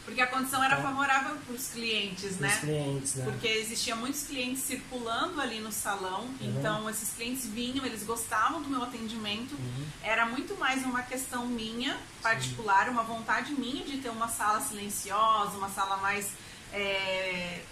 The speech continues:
Speaker 1: voltada pro lado do relaxamento do que
Speaker 2: Uhum.
Speaker 1: a necessidade do cliente. Pro cliente tava tudo bem, tava tudo incrível, ele tinha resultado, ele gostava de ser atendido por mim, né? Eu tinha uma, uma
Speaker 2: Eles
Speaker 1: agenda
Speaker 2: gostavam bastante,
Speaker 1: cheia.
Speaker 2: né? Quando você falou que ia mudar, né?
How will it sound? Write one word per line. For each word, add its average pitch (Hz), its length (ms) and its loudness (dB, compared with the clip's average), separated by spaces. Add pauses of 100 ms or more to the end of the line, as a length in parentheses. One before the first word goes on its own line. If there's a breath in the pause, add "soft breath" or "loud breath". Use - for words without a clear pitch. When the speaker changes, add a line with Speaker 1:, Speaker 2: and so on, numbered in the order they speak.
Speaker 1:
voltada 233 640 4
pro 269 160 -6
lado 202 320 2
do 196 120 -6
relaxamento 208 840 -4
do 294 140 -4
que 285 280 0
Speaker 2:
Uhum. - 20 2
Speaker 1:
a 294 60 2
necessidade 277 560 -2
do 294 100 -6
cliente. 233 580 -4 (440)
Pro 247 120 -2
cliente 269 380 0
tava 440 200 -2
tudo - 300 -2
bem, 285 240 0
tava 240 220 -2
tudo 214 200 -8
incrível, 285 460 0
ele 208 140 0
tinha 226 200 -2
resultado, 226 680 6
ele 214 140 -2
gostava 220 460 0
de 185 80 -6
ser 220 80 -2
atendido 202 360 -4 (100)
por 226 100 -10
mim, 240 400 -2 (460 loud breath)
né? 214 280 2
Eu 208 140 0
tinha 294 400 2
uma, 214 380 4
uma 208 220 2
Speaker 2:
Eles 214 100 0
Speaker 1:
agenda 202 260 2
Speaker 2:
gostavam 202 200 4
bastante, - 360 0
Speaker 1:
cheia. 233 500 2
Speaker 2:
né? 233 100 -4 (100)
Quando - 160 -4
você - 100 0
falou 123 220 -8
que 113 120 -10
ia 123 60 -8
mudar, 113 380 -6
né? 117 140 -10